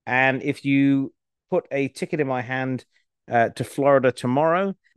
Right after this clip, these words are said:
Disneyland would be a close second. In my mind, I'd be straight out to, uh,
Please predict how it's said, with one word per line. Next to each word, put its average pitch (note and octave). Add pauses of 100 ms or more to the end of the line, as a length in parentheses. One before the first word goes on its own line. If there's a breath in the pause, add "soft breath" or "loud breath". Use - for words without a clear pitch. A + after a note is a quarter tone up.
(140)
Disneyland A#2
would A2
be G#2+
a G#2+
close -
second. A#2+ (380)
In A2
my G#2+
mind, B2+
I'd A2+
be A2+
straight C3
out A2+ (220)
to, G#2+
uh, G#2